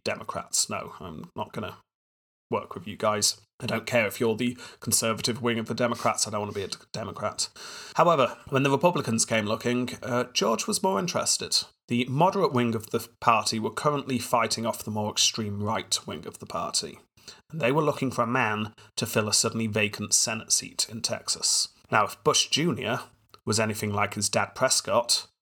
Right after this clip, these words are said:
then he would be perfect, thought the moderate wing of the pa-, of the party. So they start chatting to George. However,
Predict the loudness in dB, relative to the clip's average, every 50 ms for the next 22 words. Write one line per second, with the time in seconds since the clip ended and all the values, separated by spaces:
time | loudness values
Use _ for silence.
0 | _ _ 0 0 0 0 0 -4 -6 -6 -2 -2 -2 -2 -2 -4 -6 -6 -2 0
1 | 2 2 2 0 -2 -8 -6 -2 0 0 0 0 -4 _ _ _ _ _ _ _
2 | _ _ _ _ 0 0 0 0 0 -4 -4 0 0 0 0 0 -2 -4 -4 -6
3 | -8 -8 -10 -10 -12 -14 -14 -14 -14 -14 _ _ -20 -12 _ -4 -4 -4 -4 -10
4 | -10 -6 -6 -6 -4 -2 -4 -4 -6 -8 -16 -20 -20 _ _ -6 -4 0 4 4
5 | 4 4 4 4 4 4 4 4 2 0 0 0 -2 -4 -6 -8 -10 -6 -6 -6
6 | -6 -6 -4 -2 -2 -2 -4 -8 _ -20 -18 -18 -18 -18 -18 -18 -18 -20 -20 -20
7 | -12 -4 0 2 4 4 4 4 4 2 0 0